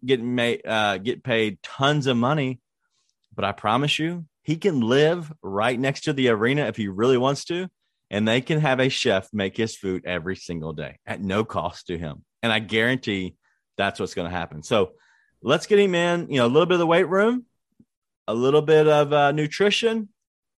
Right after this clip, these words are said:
and don't lose what you're good at. And that is being the size you are and honestly being so powerful. So, all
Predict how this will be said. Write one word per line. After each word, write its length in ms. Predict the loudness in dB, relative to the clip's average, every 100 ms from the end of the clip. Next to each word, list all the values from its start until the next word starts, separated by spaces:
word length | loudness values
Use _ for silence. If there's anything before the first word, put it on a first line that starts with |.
| -4
and 500 | -2 0 0 -2 -2
don't 360 | 2 2 2 -2
lose 520 | -2 0 0 -2 -6 -16
what 420 | -10 -2 0 0 0
you're 180 | -2
good 520 | -2 2 6 6 4 -4
at. 220 | -10 -12 _ _ _ -8
And 140 | -4
that 160 | -2 0
is 220 | -2 -6 -2
being 240 | 0 0
the 80 | -2
size 360 | -2 -2 -2
you 120 | -4 -4
are 260 | -4 -6 _ _ _ _ -10
and 120 | -6
honestly 680 | -2 -2 -2 0 2 0 -8 _ _ _ -4
being 300 | 0 0 0
so 300 | 0 0 0
powerful. 560 | -2 -4 -4 -8 -18
So, 180 | -6 -6
all 100 | -6